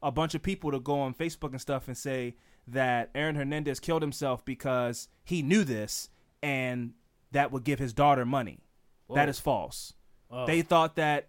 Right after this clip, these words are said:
Speaker 1: they thought that him killing himself and becoming innocent meant that the Patriots would have to give his, give his family the rest of his contract money.
Speaker 2: Right.
Speaker 1: That's not true.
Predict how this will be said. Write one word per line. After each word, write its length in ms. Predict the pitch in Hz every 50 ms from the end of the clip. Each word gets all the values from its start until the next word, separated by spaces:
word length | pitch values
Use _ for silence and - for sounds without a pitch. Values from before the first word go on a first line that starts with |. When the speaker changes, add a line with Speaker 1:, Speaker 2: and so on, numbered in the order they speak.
| _ _ _ -
Speaker 1:
they 140 | 151 170
thought 320 | 165 - 175 165 160 156 -
that 400 | 165 151 147 143 139 139 - _ _ _ _ _ _ _ _ _ _ - - - _ _
him 300 | - - 175 185 190 175
killing 340 | 156 - 202 190 185 180 170
himself 420 | 165 156 151 - 170 160 147 -
and 120 | 160 143 131
becoming 360 | 151 143 - 165 156 151 143
innocent 480 | 135 170 175 170 156 - - 147 139 -
meant 180 | 147 147 131 -
that 100 | 131 120
the 80 | 123
Patriots 400 | - - 160 151 - 151 123 113
would 60 | 135
have 100 | 123 117
to 80 | - 123
give 180 | 110 135 127 123
his, 160 | 120 110 117 _ _ _ _ _ _ _ - - - -
give 180 | 147 139 -
his 240 | 139 143 135 120 -
family 540 | - 160 151 151 156 156 147 135 131 127 120
the 140 | 117 123 120
rest 320 | 131 135 135 - - -
of 140 | 127 113 -
his 500 | 135 127 123 123 120 117 113 104 - -
contract 520 | - 147 143 135 131 - - 123 113 -
money. 320 | 113 107 98 90 - 69 -
Speaker 2:
Right. 240 | 120 113 101 92 - _ _ _ _ _ _ _
Speaker 1:
That's 220 | - 139 156 147 -
not 200 | 180 160 147 -
true. 360 | - - 147 120 98 80